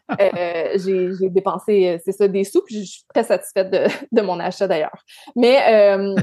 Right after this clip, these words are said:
mais tout ça pour dire que, euh, que c'est ça, on voit la valeur de ça. Et aussi au niveau statistique, c'est prouvé, c'est démontré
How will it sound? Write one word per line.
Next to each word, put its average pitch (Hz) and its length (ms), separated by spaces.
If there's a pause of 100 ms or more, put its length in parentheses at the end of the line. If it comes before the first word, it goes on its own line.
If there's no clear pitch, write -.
(120)
mais 196 220
tout - 180
ça 254 80
pour 208 180
dire 208 240 (140)
que, 202 60 (680)
euh, 170 120
que 202 80
c'est 202 120
ça, 196 180
on 185 120
voit 208 340 (460)
la 185 120
valeur 180 360
de 180 120
ça. 240 300 (360)
Et 240 300
aussi 196 360
au 240 100
niveau 202 260
statistique, 220 1000 (140)
c'est - 200
prouvé, 202 460
c'est 226 220
démontré 220 760